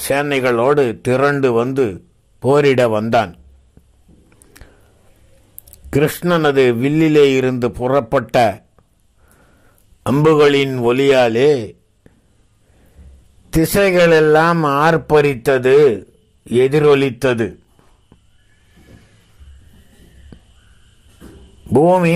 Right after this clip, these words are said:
அதிர்ந்தது. பகைவர்களின்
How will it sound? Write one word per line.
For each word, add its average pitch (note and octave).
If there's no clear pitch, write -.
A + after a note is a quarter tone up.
அதிர்ந்தது. C#3+
பகைவர்களின் D3+